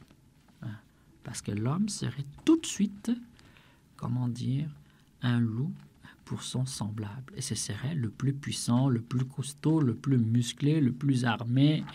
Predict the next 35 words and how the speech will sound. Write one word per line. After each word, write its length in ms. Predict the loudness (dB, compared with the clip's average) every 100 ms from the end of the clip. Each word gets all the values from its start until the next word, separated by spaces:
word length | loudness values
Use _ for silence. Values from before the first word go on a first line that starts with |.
| -10 -10 -14 -12 4
hein, 300 | 8 10 10
le 140 | 8
plus 260 | 6 4 6
violent 720 | 6 6 8 8 8 6 8
ou 100 | 8
le 140 | 8
plus 320 | 6 4 6 6
intelligent 640 | 6 4 4 2 4 6
ou 40 | 8
le 160 | 10
plus 200 | 12 12
fort 400 | 12 4 0 0
qui 120 | 0
l'emporterait 580 | 2 2 -2 -4 -4 -4
toujours 380 | -4 -4 -2 -4
sur 300 | 2 4 6
le 200 | 6 4 -2 -18 _
plus 180 | -4 -2
faible. 500 | -2 -8 -8 -8 -14 -20 -20 -20 -20 -20 -20 -20 -12
Euh, 60 | -12 -12 -4
la 160 | 0 2
justice 500 | 0 -4 0 0 0
permet 420 | -6 -4 0 0
donc 320 | 0 0 0
de, 280 | 0 -4 -6 -10 -20 _ _ _ _ _ -6
d'équilibrer, 800 | -2 -2 0 0 0 0 -2 -2
de 140 | -2 -2
cohabiter, 760 | -4 -6 -4 -4 -6 -4 -2
de 120 | 0
protéger. 760 | -4 -6 -6 -4 -4 -4 -6 -10 -16 -20 -20 -20 _ _ _
Donc 200 | -10 -10
sur 220 | -2 2 2
le 120 | 0
plan 280 | -2 0 0
humain, 460 | -2 -2 -2 -4